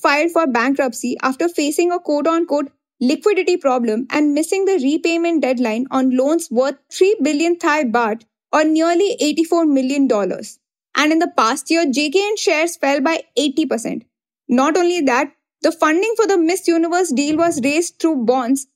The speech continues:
but J K N failed to meet a twelve million dollar loan repayment deadline that was due on first September.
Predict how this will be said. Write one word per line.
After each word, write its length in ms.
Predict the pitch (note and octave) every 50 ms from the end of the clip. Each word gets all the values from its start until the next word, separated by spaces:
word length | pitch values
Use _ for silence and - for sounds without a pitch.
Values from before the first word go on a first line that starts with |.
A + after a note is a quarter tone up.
| _ -
but 240 | C4 E4+ F#4 F4 D#4
J 220 | C4+ D#4 D#4 E4 C#4
K 100 | F#4+ G#4
N 180 | A4+ A#4+ A#4+ - -
failed 280 | E4+ D#4 D#4+ F4+ F4+
to 100 | G4 G4
meet 260 | F4 D#4+ E4 E4+ E4+ -
a 120 | F4 F#4
twelve 420 | - - D4 F4+ F#4 G#4+ A#4+ -
million 320 | F#4+ F4+ E4+ E4+ F#4 F#4 E4+
dollar 320 | F4 F4 F4 F4 F#4+ F#4+
loan 320 | D#4+ C#4 C4+ D4+ E4 F4 F4+ C#4
repayment 540 | C#4+ D4+ E4 - E4+ E4 E4 E4+ E4+ D4+ B3+
deadline 420 | B3+ C#4 B3+ B3 A3 A3+ A#3+ A#3+
that 160 | C4 C4 C4
was 180 | C#4 D4 C#4+ A#3
due 300 | G#3 C4+ D4 E4 E4+ -
on 160 | - C#4 C#4+
first 380 | C#4 - - - B3 B3 B3+ -
September. 500 | A3 G3+ - - G#3 G3+ G3 F#3 F#3+